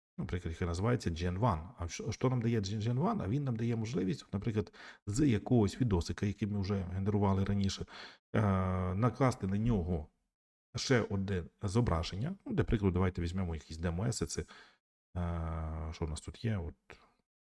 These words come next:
таку людину візьмемо. Е, тобто ми бачимо якесь зображення, а, ну, вірніше, не зображення, а відео. І далі ми можемо на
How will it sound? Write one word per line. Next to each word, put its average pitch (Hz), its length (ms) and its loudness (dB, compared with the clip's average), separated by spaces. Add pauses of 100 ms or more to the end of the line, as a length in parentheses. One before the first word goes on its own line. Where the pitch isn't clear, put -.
(760)
таку 76 240 -14
людину 131 300 -4
візьмемо. 98 460 -2 (640)
Е, 95 220 0
тобто 123 220 -2
ми 143 100 2
бачимо 117 420 2
якесь 101 280 0
зображення, 95 600 0 (560)
а, 95 100 2
ну, 110 120 6
вірніше, 92 340 0
не 90 60 -2
зображення, 92 500 0
а 131 80 0
відео. 90 420 0 (380)
І - 100 4
далі 180 280 2
ми 117 100 2
можемо 110 400 0
на 104 420 2